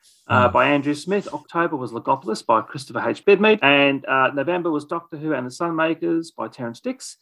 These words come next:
Speaker 1: And in December, uh, ready for the Christmas market was the second Doctor Who quiz book by Nigel Robinson.
Speaker 2: I think I may have
Speaker 1: And
Speaker 2: bought that.
Speaker 1: Yeah, I think I got number one, number two, and number three as well.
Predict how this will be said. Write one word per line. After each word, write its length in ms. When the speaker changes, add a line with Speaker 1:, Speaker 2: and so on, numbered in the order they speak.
Speaker 1:
And 120
in 120
December, 420
uh, 460
ready 180
for 100
the 80
Christmas 380
market 300
was 180
the 100
second 480
Doctor 300
Who 160
quiz 280
book 220
by 160
Nigel 400
Robinson. 600
Speaker 2:
I 80
think 160
I 60
may 60
have 80
Speaker 1:
And 120
Speaker 2:
bought 280
that. 200
Speaker 1:
Yeah, 280
I 60
think 180
I 60
got 220
number 200
one, 200
number 160
two, 120
and 80
number 140
three 260
as 120
well. 380